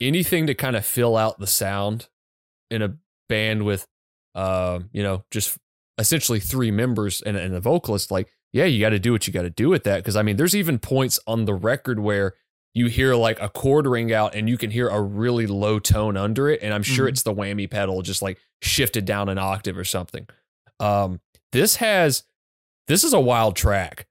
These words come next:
Speaker 1: This is, this
Speaker 2: Yeah.
Speaker 1: is probably the closest to that kinda prior period of Cattle on the whole record.
Speaker 2: Right.
Speaker 1: Um, this has a lot of that just chaotic shit everywhere, weird notes popping out.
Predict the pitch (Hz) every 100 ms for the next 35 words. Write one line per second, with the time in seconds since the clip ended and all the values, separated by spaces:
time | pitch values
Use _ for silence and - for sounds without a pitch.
0 | - 147 196 160 - 117 151 220 - 180
1 | 170 143 117 - 127 131 - 123 - -
2 | 120 113 110 - 113 107 - _ _ _
3 | _ - 127 120 123 123 127 131 131 123
4 | - 120 120 139 135 113 101 117 113 92
5 | 101 92 - - _ _ _ _ 101 101
6 | 98 92 - _ _ 135 156 160 139 127
7 | 123 123 120 113 110 104 - 131 113 120
8 | 120 101 - 131 117 - 117 117 127 123
9 | 127 127 113 131 127 110 110 123 131 -
10 | - 127 123 123 120 120 120